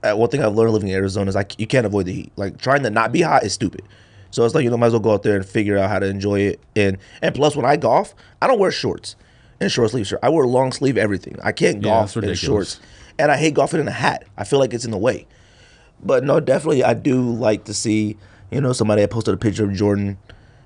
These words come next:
Speaker 1: like, a picture of Jordan, like, from, like, the eighties, like, cleaning his golf clubs, and it said, like, "Every black person in America right now." Facts.
Speaker 2: <laughs>
Speaker 1: Uh, I went outside.
Speaker 2: Did you
Speaker 1: Move.
Speaker 2: watch the thing I sent you about Tiger?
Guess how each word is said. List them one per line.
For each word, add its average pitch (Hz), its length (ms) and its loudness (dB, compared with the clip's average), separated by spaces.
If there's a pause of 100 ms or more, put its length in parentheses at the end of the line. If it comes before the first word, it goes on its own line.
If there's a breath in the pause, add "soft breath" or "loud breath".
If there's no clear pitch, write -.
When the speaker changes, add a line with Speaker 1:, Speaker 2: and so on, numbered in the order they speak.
Speaker 1:
like, 101 120 -2
a 101 40 0
picture 101 220 -2
of 98 80 -2
Jordan, 110 300 2
like, 92 160 -4
from, 143 120 -4
like, 90 200 -4
the - 120 -8
eighties, 104 320 2
like, 90 180 -4
cleaning 104 280 0
his 98 120 -2
golf 98 260 2
clubs, 120 260 0
and 98 80 -2
it 98 60 -2
said, - 260 -4
like, 90 220 -10
"Every - 240 -8
black - 240 -8
person 107 260 -2
in - 60 -6
America - 420 0
right 90 180 -2
now." - 180 -14
Facts. - 760 0
Speaker 2:
<laughs> - 420 2 (160)
Speaker 1:
Uh, - 100 -10
I - 20 0
went 120 180 0
outside. 123 720 0
Speaker 2:
Did 123 180 0
you 180 100 2
Speaker 1:
Move. 214 80 0
Speaker 2:
watch 220 160 0
the 180 60 -8
thing 214 200 -2
I 208 100 0
sent 208 220 0
you 220 120 -2
about 208 220 0
Tiger? 233 320 -2